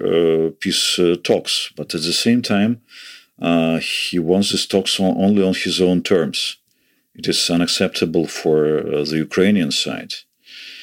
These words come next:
When Putin initiated these referendums on the occupied territories, it became, uh, obvious, uh, that he's blocking the very possibility of, uh, any realistic,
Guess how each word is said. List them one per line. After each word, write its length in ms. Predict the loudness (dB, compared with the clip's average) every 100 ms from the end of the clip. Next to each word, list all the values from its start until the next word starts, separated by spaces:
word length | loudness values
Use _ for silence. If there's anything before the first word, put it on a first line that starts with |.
| -16 -2
When 160 | -2
Putin 320 | 2 2 4
initiated 580 | 2 2 2 2 0 0
these 240 | -4 -2 2
referendums 720 | 2 2 0 2 0 -2 -4
on 80 | -4
the 160 | 0
occupied 480 | 0 -2 -2 -2 -2
territories, 720 | -2 -2 -2 -4 -6 -4 -6 -8
it 120 | -10
became, 540 | -10 -6 -2 -2 0
uh, 240 | -2 -2 -4
obvious, 640 | -4 -2 -2 -2 -2 -6 -8 _ -20 -18 -20 _ -8
uh, 220 | -2 -2
that 280 | 2 0 0
he's 220 | -2 -2
blocking 420 | 2 2 2 0
the 120 | 0
very 220 | 0 0 0
possibility 800 | -4 -4 -2 -2 -2 -2 -4 -4
of, 280 | -4 -6
uh, 260 | -2 -2 -2 -8 -16 -12 -10 -12 -16 _ -4
any 260 | 2 4 4
realistic, 800 | 2 2 2 2 0 -4 -6